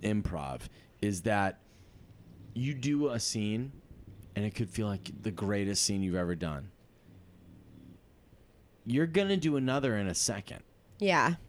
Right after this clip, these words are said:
Speaker 1: You know? And you're gonna keep doing them. And when you think that you don't have a joke that's better than the last one you did in the last scene, you're gonna get one.
Speaker 2: Yeah.
Speaker 1: And everything is going, if you're a funny person and you're capable of this stuff,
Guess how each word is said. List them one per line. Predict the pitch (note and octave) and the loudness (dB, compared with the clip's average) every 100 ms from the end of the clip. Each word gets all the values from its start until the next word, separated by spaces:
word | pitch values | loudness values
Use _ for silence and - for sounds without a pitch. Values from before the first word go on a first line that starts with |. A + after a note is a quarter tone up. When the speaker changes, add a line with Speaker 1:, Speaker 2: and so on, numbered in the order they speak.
| - | 0
Speaker 1:
You | G#2+ | 2
know? | G#2 A#2 B2+ - - _ _ - B2+ | 2 0 -4 -14 -20 _ _ -8 -2
And | C3+ B2+ A#2+ F#2+ - _ | 0 0 -2 -4 -12 _
you're | B2+ C3+ | -2 0
gonna | E3 C#3+ | 0 -2
keep | - - A3+ E3 B2+ | -2 0 0 -2 -2
doing | C3 A2+ G2+ | 0 2 2
them. | F#2 F#2+ | 0 0
And | C#3+ C#3+ | 0 0
when | D#3 | 2
you | D#3+ D#3+ | 0 -2
think | - G3+ G3+ | -2 -2 -2
that | G#3 | -2
you | D#3+ | -2
don't | C3+ A2 C#3 D3 | -2 0 0 0
have | B2+ C#3 C#3 C3+ | 0 2 2 0
a | A#2+ A#2 | -2 -6
joke | G2 C3+ C3 C3 - | -2 2 2 2 0
that's | A#2 G#2+ | -2 -2
better | G2 B2 A#2+ B2 | -2 2 2 2
than | A#2 A2+ | 2 0
the | G#2+ G#2 G2+ G#2 | 2 0 -2 -4
last | A#2 B2 A#2+ C3 | 0 0 0 0
one | A#2+ | 0
you | |
did | A2 A#2 | 0 0
in | A2+ | 0
the | |
last | G#2+ A#2 B2 - | 0 0 0 0
scene, | C#3 B2 | -2 -2
you're | B2 B2+ | -2 0
gonna | C3+ C#3+ C3 | 2 2 0
get | B2+ C3+ | 0 -2
one. | - E2 - - | -2 -6 -8 0
Speaker 2:
Yeah. | G3+ G3 E3 D#3+ | 4 6 6 4
Speaker 1:
And | C#3 | 4
everything | D3+ D3+ F3 F3+ F#3 E3+ | 4 4 2 2 2 2
is | C3 | 0
going, | G2+ C3+ C#3+ - - - | 0 0 0 -4 -12 -2
if | D3 C#3+ | -2 0
you're | F3+ G#3+ | 2 4
a | F3+ | 2
funny | F3+ F3+ | 2 2
person | E3+ D#3+ D#3+ F3 | 0 0 0 0
and | E3 C3 | 2 2
you're | B2+ B2+ | 2 0
capable | - C3 B2 B2+ C3 | 0 0 0 0 2
of | B2 A#2 | 2 2
this | C3 B2+ | 0 0
stuff, | - A#2+ B2+ - | 0 0 0 -4